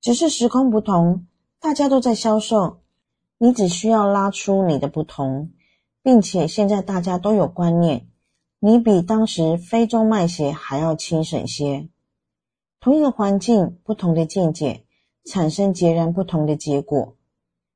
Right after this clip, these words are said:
另一个故事是泰国的影片《妈妈在教育女儿》。故事中的妈妈没有读过书，有时候这位母亲想要教导女儿的时候，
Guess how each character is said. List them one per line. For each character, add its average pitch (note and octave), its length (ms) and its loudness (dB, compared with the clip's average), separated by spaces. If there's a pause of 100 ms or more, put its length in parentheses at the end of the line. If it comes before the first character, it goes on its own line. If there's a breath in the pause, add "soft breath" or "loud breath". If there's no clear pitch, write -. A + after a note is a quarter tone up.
(360)
另 A3 200 6
一 G3+ 60 4
个 G3 140 2
故 G3+ 200 2
事 G3 200 2
是 F#3 260 2
泰 F#3+ 240 -4
国 E3 160 -2
的 D3+ 80 0
影 B2+ 200 -2
片 E3+ 380 -2 (440)
《妈 A#3+ 160 6
妈 A#3+ 120 6
在 A3 140 4
教 G3+ 260 0
育 G3 140 6
女 D3 220 2
儿》。 B2+ 320 -4 (1300)
故 - 120 -2
事 D#4 180 2
中 D4 160 2
的 B3 80 4
妈 A#3 200 4
妈 A#3 200 4
没 G#3 160 2
有 E3+ 200 0
读 D#3 200 -2
过 F3 160 2
书， E3+ 500 0 (720)
有 F#3+ 120 2
时 G3 200 -2
候 C4 340 2
这 A#3+ 180 -2
位 A#3 140 4
母 F3+ 180 2
亲 F#3+ 240 -2
想 F3 220 -4
要 F3 80 0
教 F3+ 240 -4
导 E3+ 160 0
女 E3 180 2
儿 C#3 120 -2
的 D#3 100 -6
时 D#3 220 -10
候， F3 400 -4